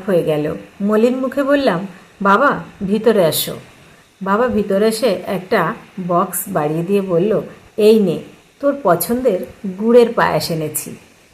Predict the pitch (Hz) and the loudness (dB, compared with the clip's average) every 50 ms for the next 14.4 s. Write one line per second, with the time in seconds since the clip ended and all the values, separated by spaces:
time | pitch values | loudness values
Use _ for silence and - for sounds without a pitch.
0 | _ _ _ - 220 208 - - 233 233 269 220 214 202 - - - - - 170 | _ _ _ -8 -6 -4 -4 -4 -2 0 0 0 0 -2 -6 -12 -14 -6 -2 0
1 | 170 175 214 226 226 - 226 233 202 180 175 170 156 147 143 143 135 - 165 - | 0 2 2 0 0 0 0 2 2 2 2 0 0 0 -2 -4 -4 -6 -8 -10
2 | - - - _ _ _ _ - 269 269 269 285 285 277 262 254 262 269 277 - | -14 -20 -20 _ _ _ _ -12 -8 -4 0 2 2 4 4 2 2 2 -2 -8
3 | - - - - _ _ - - - - 165 175 175 180 202 220 226 247 277 269 | -16 -20 -20 -20 _ _ -14 -14 -12 -10 -8 -6 -4 -2 -2 0 0 0 0 -2
4 | 277 - 180 147 139 151 170 190 196 196 202 254 262 262 262 254 247 285 294 285 | -2 0 0 0 2 2 2 2 2 0 2 4 4 4 4 2 0 -2 -2 0
5 | 285 277 247 277 277 - - - _ _ - - - - - 165 160 165 160 - | 0 0 -2 -2 -6 -10 -20 -20 _ _ -14 -10 -10 -8 -6 -6 -6 -6 -6 -8
6 | - - 269 277 277 277 285 277 302 277 226 220 233 - - - - 208 208 214 | -12 -6 -2 -2 0 0 -2 -2 0 0 0 0 -2 -6 -8 -2 0 2 2 2
7 | 208 190 - - 160 147 143 143 156 185 180 214 269 277 311 302 294 - 359 349 | 2 0 -2 -2 -2 -2 -2 -2 -4 -4 -4 -6 -6 -6 -4 -4 -4 -4 -4 -4
8 | - - 269 - 190 - - _ _ _ _ _ _ _ - 202 175 160 156 170 | -4 -4 -4 -4 -6 -8 -16 _ _ _ _ _ _ _ -12 -8 -6 -4 -2 -2
9 | 208 214 185 196 185 - - 202 196 208 196 185 170 160 - - - - - _ | -2 -2 -2 -4 -4 -2 -2 0 0 2 2 2 0 -2 -4 -8 -10 -18 -20 _
10 | _ _ _ _ _ _ _ _ _ _ - 262 277 254 226 202 180 180 202 233 | _ _ _ _ _ _ _ _ _ _ 0 0 2 2 2 0 2 2 2 2
11 | 226 202 160 151 156 160 170 165 170 - 160 165 170 - - - - - - - | 2 2 2 2 2 0 0 -2 -2 -4 -4 -4 -4 -4 -6 -6 -6 -8 -14 -18
12 | - - - - _ _ _ _ _ _ - 262 247 254 - 302 254 208 170 165 | -20 -20 -20 -20 _ _ _ _ _ _ -6 -4 -4 -4 -2 -2 -2 0 0 0
13 | 190 202 202 247 254 240 247 - 240 214 196 208 226 262 254 247 - - - 214 | 0 0 -2 -2 -4 -4 -6 -6 -6 -4 -4 -2 2 2 0 0 0 -4 -2 -2
14 | 202 185 170 170 160 160 208 | 0 0 -2 -2 -2 -2 -4